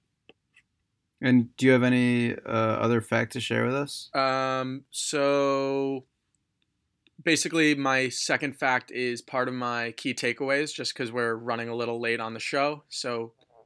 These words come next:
Speaker 2: uh, Graham, if you don't mind starting your, uh, key takeaways.
Speaker 1: Well,
Speaker 2: And then
Speaker 1: to be clear, I,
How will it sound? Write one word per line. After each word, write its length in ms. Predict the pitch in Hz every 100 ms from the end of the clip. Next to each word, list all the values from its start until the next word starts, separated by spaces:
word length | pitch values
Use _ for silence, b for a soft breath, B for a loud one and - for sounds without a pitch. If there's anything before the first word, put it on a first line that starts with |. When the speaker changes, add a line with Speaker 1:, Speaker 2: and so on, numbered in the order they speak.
| _ _ -
Speaker 2:
uh, 160 | 127 127
Graham, 240 | 139 131
if 120 | 127
you 60 | 143
don't 140 | 139
mind 260 | 127 123 120
starting 380 | - 127 120 117
your, 320 | 113 110 110
uh, 220 | 107 107 -
key 180 | 135 120
takeaways. 840 | 131 131 123 107 131 165 - - _ _ _ _ _ _ _ _ - _ - b b b
Speaker 1:
Well, 240 | 143 143 135
Speaker 2:
And 20 |
then 280 | 107 - - _
Speaker 1:
to 120 | -
be 100 | 131
clear, 280 | 117 143 131
I, 280 | 120 127 127